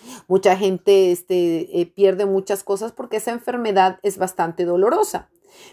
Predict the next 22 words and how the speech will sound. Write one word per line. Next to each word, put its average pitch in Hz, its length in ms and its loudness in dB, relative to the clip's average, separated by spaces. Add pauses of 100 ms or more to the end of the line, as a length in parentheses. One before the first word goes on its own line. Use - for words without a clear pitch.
(100)
pero 254 220 8
es 254 160 0
una 330 200 -6
de 311 120 -2
las 226 280 -4
enfermedades 208 1000 0 (300)
psicosomáticas. 254 1400 -2 (1600)
Pero 254 400 6
hay 262 160 0
muchas 339 500 -4
enfermedades 190 720 -2
psicosomáticas 202 1120 -4 (540)
y 269 180 4
el 262 120 4
término 311 640 0
psicosomática 262 1300 -2 (260)
quiere 254 240 6
decir 247 280 -2
que 254 80 -6
es 254 200 -8
un 247 300 -4
trastorno 220 1120 0